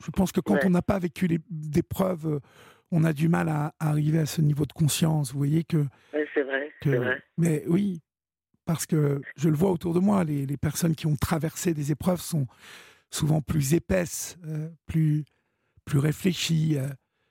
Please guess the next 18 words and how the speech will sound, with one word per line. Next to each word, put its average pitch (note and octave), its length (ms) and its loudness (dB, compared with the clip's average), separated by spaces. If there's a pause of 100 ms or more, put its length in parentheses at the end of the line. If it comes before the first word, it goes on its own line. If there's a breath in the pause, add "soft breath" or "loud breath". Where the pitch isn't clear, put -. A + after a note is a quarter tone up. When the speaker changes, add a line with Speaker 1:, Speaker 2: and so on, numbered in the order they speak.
(320)
Speaker 1:
et D#3+ 80 4
relativisent D#3 640 0
beaucoup D3 240 -2
plus D3+ 220 0
de F3+ 120 4
choses. D#3+ 400 0
Donc, D3+ 240 0
euh, D#3 60 2
ça D#3 140 -2
veut C#3+ 80 0
dire D3 160 -2
que - 100 0
leur D3+ 180 0
esprit F3 440 0
est D3 40 4
beaucoup C#3 320 0
moins D#3 380 4
encombré E3 640 2